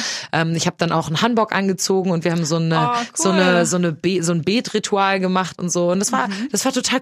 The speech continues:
Speaker 1: cool, weil das alles so junge Leute waren. Also die waren halt alle in meinem Alter und die waren mega lieb. Also,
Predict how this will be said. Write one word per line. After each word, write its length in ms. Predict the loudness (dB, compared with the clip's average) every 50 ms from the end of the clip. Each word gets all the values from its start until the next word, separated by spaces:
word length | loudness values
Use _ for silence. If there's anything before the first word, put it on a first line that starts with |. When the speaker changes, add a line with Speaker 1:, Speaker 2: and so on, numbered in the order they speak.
| -2 0
Speaker 1:
cool, 120 | 0 0
weil 60 | 0
das 140 | 0 0 -2 -4 -4
alles 300 | -2 0 0 0 0 0
so 80 | 0
junge 260 | 0 0 0 2 2 2
Leute 420 | 2 2 2 2 0 0 0 0
waren. 220 | 0 0 0 0
Also 160 | 0 0 0 0
die 100 | 0 0
waren 120 | 0 0
halt 120 | 0 0
alle 180 | 0 0 0 2
in 60 | 2
meinem 220 | 2 2 2 0 0
Alter 380 | 2 2 0 2 2 0 0
und 80 | 0 0
die 100 | 0 0
waren 160 | 0 0 0
mega 380 | 2 2 2 2 0 0 0 -2
lieb. 380 | -2 0 0 2 2 2 2 2
Also, 260 | 2 2 2 2